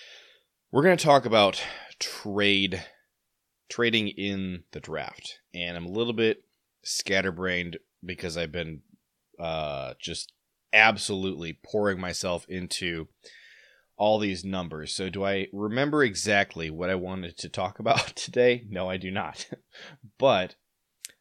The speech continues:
um, uh, like, I had some other additional topics is what I mean. But Brian Gutekunst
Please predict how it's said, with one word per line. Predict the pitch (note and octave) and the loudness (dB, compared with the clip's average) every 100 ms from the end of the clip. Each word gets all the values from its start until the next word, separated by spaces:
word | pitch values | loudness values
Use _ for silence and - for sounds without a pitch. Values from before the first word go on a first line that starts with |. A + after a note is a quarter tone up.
| _ - | _ -4
um, | G2 F#2+ F#2+ F#2+ F#2 F2+ F2+ E2+ _ _ _ _ _ _ _ _ - | -2 0 2 0 0 -4 -10 -12 _ _ _ _ _ _ _ _ -12
uh, | D#2+ E2+ E2 E2 D#2+ D#2+ D#2+ D#2+ | -8 -6 -6 -6 -8 -8 -10 -10
like, | E2 F2 | -10 -8
I | |
had | F2+ F#2+ | -6 -6
some | E2+ | -8
other | F2 E2+ | -8 -8
additional | D#2+ D#2 E2 D2 | -8 -10 -14 -14
topics | D#2+ C2 - - | -14 -14 -18 -20
is | - | -20
what | D#2+ | -18
I | C2+ | -18
mean. | B1 - | -18 -12
But | F2+ - _ _ _ _ _ _ _ _ - - - _ _ _ _ _ _ _ _ _ _ _ _ | -10 -10 _ _ _ _ _ _ _ _ -20 -20 -20 _ _ _ _ _ _ _ _ _ _ _ _
Brian | B2 D3+ F3+ | 2 4 4
Gutekunst | B2+ A2 F#2+ F#2+ E2+ - | 2 -2 -2 -6 -8 -14